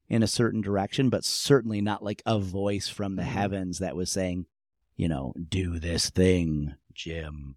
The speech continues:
Speaker 2: "Go visit your friend Ben's
Speaker 1: <laughs>
Speaker 2: door."
Speaker 1: "Go and find." Well, that's a good example, though. Like, I did feel compelled to
Speaker 2: Yeah.
Speaker 1: do that, but I
Speaker 2: Yeah.
Speaker 1: don't know. Maybe that's me ignoring it, or maybe,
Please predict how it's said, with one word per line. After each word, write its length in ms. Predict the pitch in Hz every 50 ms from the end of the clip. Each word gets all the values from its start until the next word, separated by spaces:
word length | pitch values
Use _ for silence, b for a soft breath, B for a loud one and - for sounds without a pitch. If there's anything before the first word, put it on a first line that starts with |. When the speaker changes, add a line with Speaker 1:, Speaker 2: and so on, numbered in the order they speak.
| _
Speaker 2:
"Go 220 | - 120 127 127 123
visit 480 | 104 107 117 110 113 107 104 - -
your 160 | 113 117 113 -
friend 360 | - 113 110 107 107 107 98
Ben's 520 | 113 107 104 101 104 98 98 95 90 98
Speaker 1:
<laughs> 20 | -
Speaker 2:
door." 160 | - - -
Speaker 1:
"Go 720 | 90 95 - 85 90 90 87 85 82 80 78 78 76 - -
and 220 | 87 85 80 78
find." 260 | - 90 82 85 87 101
Well, 120 | 139 170
that's 220 | 208 262 - -
a 40 | 247
good 160 | 170 190 196
example, 460 | 196 175 143 135 131 139 180 - 156 104
though. 160 | 92 76 67
Like, 220 | 90 110 120 -
I 80 | 147 135
did 240 | 123 151 196 165 -
feel 320 | - 120 117 135 135 117
compelled 640 | - - - 110 101 - - - 110 117 120 113 -
to 80 | - 120
Speaker 2:
Yeah. 160 | 120 143 -
Speaker 1:
do 60 | 101
that, 200 | 90 76 62 58 -
but 100 | 107 117
I 60 | 143
Speaker 2:
Yeah. 60 | 170
Speaker 1:
don't 180 | 156 165 156 117
know. 180 | 113 107 107 - _ _ _ _
Maybe 240 | - 135 170 175 160
that's 260 | 143 147 135 - -
me 180 | 120 131 131 127
ignoring 600 | 120 110 110 110 107 95 104 113 120 135 139 139
it, 220 | 147 156 160 - -
or 140 | 120 110 107
maybe, 680 | 110 113 113 113 113 113 110 110 110 110 107 92 -